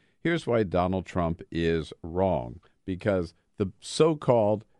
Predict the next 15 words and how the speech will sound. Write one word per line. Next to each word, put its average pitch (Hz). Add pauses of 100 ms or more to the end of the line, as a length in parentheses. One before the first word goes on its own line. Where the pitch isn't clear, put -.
(180)
Hillary 131
scandal, 127 (480)
uranium 117
scandal, 113 (140)
is 110
no 120
scandal 107 (120)
at 92 (140)
all. 76 (200)
Here 113 (120)
are 90
the 95
facts - (200)
that 92 (180)
you 107